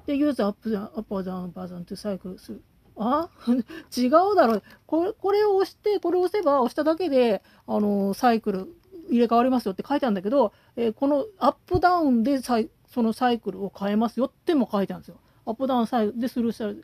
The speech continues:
セッティングアップオプションズアンドプレスシャット。で、これで決定ですよと。な、ちょっとこれ英語、え、こう、ダブルで、ちょっとな-、何って感じだけど、まあいいや。えー、こ-、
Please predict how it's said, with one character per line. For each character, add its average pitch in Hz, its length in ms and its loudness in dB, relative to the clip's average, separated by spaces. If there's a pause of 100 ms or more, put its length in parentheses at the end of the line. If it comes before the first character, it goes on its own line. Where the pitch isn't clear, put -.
(220)
セ - 120 -8
ッ - 20 -14
テ 220 80 -4
ィ 208 40 0
ン 196 40 -2
グ 190 80 -4
ア 196 40 -2
ッ - 20 -6
プ - 60 -10 (120)
オ 220 140 -6
プ - 80 -20
シ - 120 -10
ョ 190 60 -4
ン 196 240 -12
ズ 208 100 -12
ア 208 80 -12
ン 196 100 -6
ド 190 80 -10 (360)
プ 214 80 -8
レ 202 100 -4
ス - 60 -20
シ - 120 -8
ャ 202 40 -4
ッ 190 40 -4
ト。 196 100 -18 (280)
で、 285 80 -4
こ 294 140 2
れ 302 60 2
で 311 260 2 (220)
決 208 220 -2
定 202 140 -2
で 190 80 -4
す - 100 -10
よ 208 80 -6
と。 - 100 -20 (200)
な、 185 300 -8
ち - 60 -8
ょ 247 40 -6
っ - 20 -6
と 220 80 -8
こ 196 80 -6
れ 190 80 2
英 233 80 4
語、 220 180 -2 (240)
え、 214 80 -6
こ 220 200 -4
う、 240 40 -6
ダ 233 180 2
ブ 370 100 0
ル 302 100 2
で、 196 140 -2 (300)
ち - 200 -20
ょ 196 60 -8
っ - 20 -8
と - 180 -2
な-、 202 140 0
何 208 200 0
っ 247 40 -4
て - 120 -6
感 247 240 4
じ 220 120 4
だ 294 100 2
け 247 80 -2
ど、 214 80 0
ま 214 100 2
あ 190 40 0
い 233 40 -2
い 233 40 -4
や。 202 120 -6 (600)
え 247 220 -6
ー、 220 80 -8
こ-、 339 180 -4